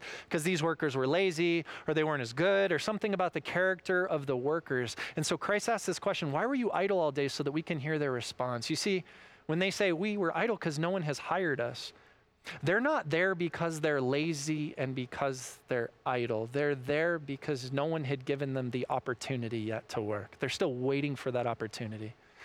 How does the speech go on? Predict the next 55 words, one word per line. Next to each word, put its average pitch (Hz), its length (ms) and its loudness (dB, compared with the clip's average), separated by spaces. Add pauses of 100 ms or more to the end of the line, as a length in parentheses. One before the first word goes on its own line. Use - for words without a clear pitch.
(120)
They 160 80 0
still 165 260 2
have 147 200 2
need. 143 460 -2
They 147 100 2
still 143 220 0
have 143 160 -2
desire. 131 440 2 (280)
And 160 120 2
this 147 140 0
landowner 160 600 2
shows 147 300 2
up 143 220 2 (160)
at 147 100 0
the 151 60 0
very 165 300 4
end 170 140 0
of 160 40 -2
the 147 80 0
day 139 440 2 (560)
and 151 180 2
recognizes 143 720 0
that 139 120 2
these 160 180 0
aren't 214 180 0
the 160 100 2
lazy 147 440 0 (120)
people. 139 460 0
These 160 240 0
are 208 80 0
the 180 100 0
people 151 440 0
who've 143 200 -4
been 147 160 0
so 156 160 0
persistent 143 640 -2
that 143 140 -2
they've 139 220 0
actually 156 460 2
waited 143 320 2
out 139 220 2
to 151 100 -2
the 135 80 0
very 143 340 2
end 143 200 0
of 135 100 -4
the 131 80 0
day, 127 260 0
as 139 180 0
if - 120 2
to 170 100 0
say, 147 300 0
"Even 175 340 0
now, 135 260 2
if 131 120 -4